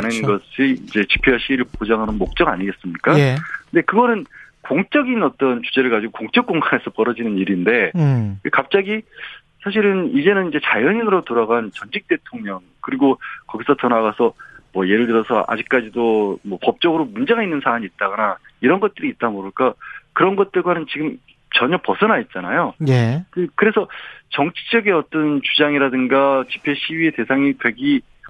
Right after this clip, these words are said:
Speaker 2: 어려운 지금 공간에 가서 시위들을 하고 있는 거거든요.
Speaker 1: 음.
Speaker 2: 그러니까 이제 집시법에도, 어, 기존의 법에는 이런 상황이 예정이 안 돼 있던 거죠.
Speaker 1: 과거에 제 기억에 십,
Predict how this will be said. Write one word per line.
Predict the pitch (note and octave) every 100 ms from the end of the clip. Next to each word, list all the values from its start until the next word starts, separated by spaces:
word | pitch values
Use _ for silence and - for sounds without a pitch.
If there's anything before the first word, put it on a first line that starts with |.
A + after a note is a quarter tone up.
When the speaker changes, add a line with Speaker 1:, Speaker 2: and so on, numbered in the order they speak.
| -
Speaker 2:
어려운 | G#2 D#3 G#3+ G#3+ F3+ D3+ B2+ A2 G2
지금 | A2+ G#2+
공간에 | - A2+ B2
가서 | G#2 F#2+ G2
시위들을 | - C3+ A2+ F#2+
하고 | C#3+
있는 | D3 A2
거거든요. | E2+ E2 F#2 C3+ A2+ -
Speaker 1:
음. | C3+ B2+ B2 A2
Speaker 2:
그러니까 | E3 F3 C3
이제 | D3 B2+ A#2+
집시법에도, | - - D#3 C3+ C#3 B2 A#2+ B2+ C#3 C#3+ - - - -
어, | G2+
기존의 | F#2+ C3 D3 C#3+
법에는 | A2 A#2 B2+ C3+ - - - - -
이런 | A#2+ D3+ D3+ C#3+ C3+
상황이 | C3+ B2+ A#2+ A#2+
예정이 | G#2 G2 B2+
안 | A#2 F#2+
돼 | G#2+ D#3
있던 | - F#2
거죠. | E2 D#2+ E2 - _ _ - - - -
Speaker 1:
과거에 | - - A#2+ C#3 B3 B3+
제 | E3+ D#3
기억에 | D#3+ A3+ G3+ G3+
십, | D3 - - - -